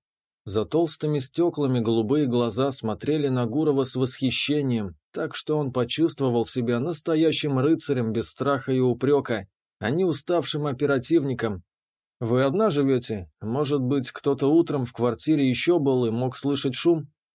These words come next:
На вопрос на нежных щеках выступил румянец. "Ко мне иногда только подружки приходят, жениха нет". "Спасибо за помощь еще раз". "Не за что.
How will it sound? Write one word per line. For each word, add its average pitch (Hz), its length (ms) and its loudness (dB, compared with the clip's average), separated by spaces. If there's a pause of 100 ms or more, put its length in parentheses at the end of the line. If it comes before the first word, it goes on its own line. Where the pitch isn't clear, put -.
(220)
На 110 160 -2
вопрос 110 500 -2
на 117 120 0
нежных 117 460 -2
щеках 120 480 -2
выступил 135 580 0
румянец. 139 580 -2 (600)
"Ко 156 140 -4
мне 170 220 0
иногда 160 320 0
только 156 300 -4
подружки 160 520 -2
приходят, 123 680 -4 (100)
жениха 165 460 -2
нет". 127 320 -4 (680)
"Спасибо 170 560 -2
за 143 160 2
помощь 127 380 0
еще 135 300 0
раз". 104 240 -6 (640)
"Не 185 280 -2
за 127 140 -2
что. 127 340 -6